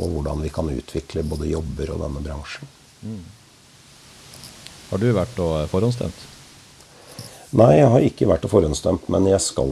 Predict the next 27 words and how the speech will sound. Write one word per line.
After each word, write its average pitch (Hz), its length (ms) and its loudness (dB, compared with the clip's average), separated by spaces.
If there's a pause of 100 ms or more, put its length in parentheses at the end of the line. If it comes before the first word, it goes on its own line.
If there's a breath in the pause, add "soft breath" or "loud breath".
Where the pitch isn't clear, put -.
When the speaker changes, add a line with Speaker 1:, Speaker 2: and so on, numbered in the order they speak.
Speaker 1:
forhåndsstemme, 82 680 0 (420)
har 95 100 0
jeg - 80 -2
tenkt. - 320 0
Jeg 107 160 2
har 98 220 2
jo 95 160 0 (100)
vært 95 160 -4
mulighet 78 480 -4
til, 92 240 0
eh, 90 400 -2
nå 85 220 -4 (100)
en 85 160 -2
ti 87 160 -2
dagers 80 320 -4
tid, 135 160 -2
og, 98 480 -4 (160)
eller 92 160 -2
femten, - 400 -2
å 107 400 -4
forhåndsstemme, 90 640 -6
så - 160 -8
det 92 180 -4 (460)
skal 87 240 -2
jeg 85 160 -2
gjøre - 280 -8 (220)
Speaker 2:
Mm. 95 140 -12